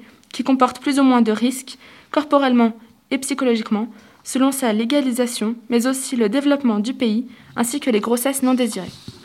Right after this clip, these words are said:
Notons que ce problème d'accès à la contraception n'est pas que dans les pays pauvres. l'ined rappelle à ce titre qu'en France, qui est un pays développé, une grossesse sur trois n'est pas désirée, et en deux mille, on estimait que quarante pour cent des femmes en France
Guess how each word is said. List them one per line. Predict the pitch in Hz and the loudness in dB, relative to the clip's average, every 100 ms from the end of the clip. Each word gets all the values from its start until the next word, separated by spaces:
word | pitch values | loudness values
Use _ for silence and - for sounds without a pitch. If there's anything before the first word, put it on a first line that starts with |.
| - 202 - | -20 -20 -8
Notons | 240 262 269 294 | -2 0 0 -2
que | 285 | -2
ce | 247 | 0
problème | 240 269 285 | 4 4 6
d'accès | 247 254 302 | 4 2 0
à | |
la | 262 | -2
contraception | 247 262 285 262 247 - 254 262 - - | 0 -2 -4 -4 -4 -2 -2 -4 -14 -2
n'est | 226 | -2
pas | 226 277 | 0 -2
que | 302 | 0
dans | 277 | 2
les | 226 220 | 2 2
pays | 269 233 | 0 -2
pauvres. | 214 190 185 - _ _ - | -2 -4 -6 -16 _ _ 0
l'ined | 233 233 277 233 - | 4 6 6 2 0
rappelle | 247 254 294 | 2 2 2
à | 254 | 0
ce | 233 | -2
titre | - 262 269 - - | -4 -10 -12 -14 -2
qu'en | 240 | -2
France, | 233 285 294 - - - - _ _ - - | 0 -2 -4 -8 -16 -20 -20 _ _ -20 -10
qui | - | 0
est | 208 208 | 0 2
un | 202 | 0
pays | 247 247 | 2 2
développé, | 254 240 226 220 240 - - - | 4 2 2 0 -2 -10 -14 0
une | 247 | 4
grossesse | 254 285 311 302 | 4 4 0 -2
sur | - 262 | -4 -4
trois | - 233 254 - | 0 2 2 -2
n'est | 226 | -2
pas | 247 285 | 2 2
désirée, | 269 226 220 202 - _ | 2 0 -2 -4 -8 _
et | 220 | 2
en | 214 | 4
deux | 220 269 | 6 6
mille, | 247 262 254 - - - | 6 4 -2 -8 -16 0
on | 240 | 2
estimait | 269 - 262 262 | 2 2 0 0
que | 226 | -2
quarante | 214 285 302 | 0 2 2
pour | 294 277 | -2 -4
cent | 285 | 0
des | 262 | 0
femmes | 240 - 240 269 | 0 2 4 4
en | 220 | -2
France | 220 - 247 - | -6 -4 -4 -6